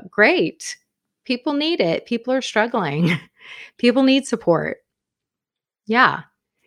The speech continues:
You know, it's just not even on people's radars. So I really want this to become more of a mainstream conversation. And if you're feeling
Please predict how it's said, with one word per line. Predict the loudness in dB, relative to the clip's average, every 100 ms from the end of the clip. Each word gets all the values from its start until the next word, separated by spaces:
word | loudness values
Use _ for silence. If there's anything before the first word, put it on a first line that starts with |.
| _ _
You | 2
know, | 4 6 4
it's | 2 0
just | -2 2
not | 2 2 0
even | 0 0 0
on | 0 -2
people's | 0 -2 -2 -2
radars. | -2 0 -2 -2
So | 0 2
I | 2
really | 2 2
want | 0 0 0 2 2 -2 _ _ _ _ _ 2
this | 4 4 0
to | -4
become | -6 -6 -2 0
more | 2 0 0
of | -2
a | -2
mainstream | -2 0 -2 -2 -2 -2
conversation. | -4 -6 -4 -2 0 0 0 -4 -4 0
And | 4 6 4 -2 -6 -14 -16 -18 -20 -2
if | 0 2
you're | 2 4 4 2
feeling | -2 0 2 4 2 0 -2 -6 -8